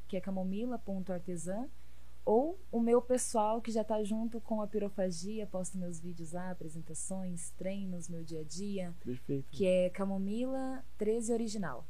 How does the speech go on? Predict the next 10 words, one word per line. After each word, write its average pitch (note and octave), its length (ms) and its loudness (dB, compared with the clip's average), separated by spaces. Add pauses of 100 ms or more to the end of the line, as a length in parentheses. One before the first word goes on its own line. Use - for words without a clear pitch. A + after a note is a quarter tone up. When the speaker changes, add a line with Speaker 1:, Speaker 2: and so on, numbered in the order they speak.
(120)
Speaker 1:
Vai G#3+ 100 -2
tá A#3+ 120 -2
tudo - 220 -4
lá. - 240 -2 (280)
Speaker 2:
Legal, B2+ 380 8
isso C3+ 160 4
Speaker 1:
Valeu. - 180 2
Speaker 2:
tudo D3+ 140 2
no D#3+ 120 6
Instagram? D#3 560 6